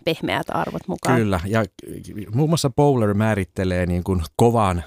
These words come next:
Speaker 2: ja pehmeän menestysteologian, ja kova menestysteologia on sellaista, että usko on suorastaan niin kuin luonnon voima.
Speaker 1: Mm, aivan.
Speaker 2: Et, et se on niin rautainen se syyn ja seurauksen laki, että se on vähän niin kuin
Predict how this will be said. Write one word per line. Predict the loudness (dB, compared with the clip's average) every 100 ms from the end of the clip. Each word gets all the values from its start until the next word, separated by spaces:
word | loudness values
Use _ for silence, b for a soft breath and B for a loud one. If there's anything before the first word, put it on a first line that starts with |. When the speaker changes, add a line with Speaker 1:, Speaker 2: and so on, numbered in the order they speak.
| -8
Speaker 2:
ja | -6 -6 -2
pehmeän | 0 2 0 0
menestysteologian, | -2 -4 -6 -8 -6 -6 -6 -6 -4
ja | -4 B B -4
kova | 0 2 2
menestysteologia | 0 0 -2 -6 -2 -2 -2 -4 -4
on | -2
sellaista, | -2 0 0 -2 -4
että | -6 -6 -8 B B -2
usko | 0 0 -2 0 0
on | 0
suorastaan | 0 -2 -2 -2 -2 -2
niin | -4
kuin | -2 -4 0
luonnon | 2 4 2 0 -2 0
voima. | 2 2 0 -4 -12 -4
Speaker 1:
Mm, | 0 2 0 -2 -8 -12
aivan. | -8 -6 -6
Speaker 2:
Et, | -6
et | -8
se | -4
on | -2
niin | 2 2 0
rautainen | 0 2 2 2 -2 -2 -2
se | -4
syyn | -4 2 2 2
ja | 2
seurauksen | 2 2 2 -2 -4 -4
laki, | -4 -4 -8
että | -6 -6
se | -4
on |
vähän | -2 0 0
niin |
kuin | 0